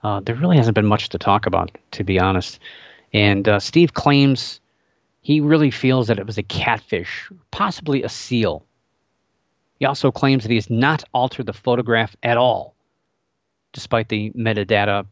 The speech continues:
p-, proving otherwise. I mean, it's right there. It's, data doesn't lie. Uh, Roland Watson, a blogger and author and researcher,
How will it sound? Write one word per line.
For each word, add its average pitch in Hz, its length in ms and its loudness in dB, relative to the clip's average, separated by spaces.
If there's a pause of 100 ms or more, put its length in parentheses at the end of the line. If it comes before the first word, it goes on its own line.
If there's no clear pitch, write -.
p-, - 100 -20
proving 95 440 -4
otherwise. 107 600 -10
I 95 40 -18
mean, 92 120 -14
it's - 160 -18
right 107 220 -6
there. 127 240 -4
It's, - 320 -20 (460)
data 117 280 -2
doesn't 113 280 -4
lie. 90 340 -8 (840)
Uh, 117 180 2
Roland 139 360 2
Watson, 135 560 0
a 120 140 -4
blogger 120 440 2
and 113 120 -2
author 120 320 0
and 101 120 -8
researcher, 117 680 0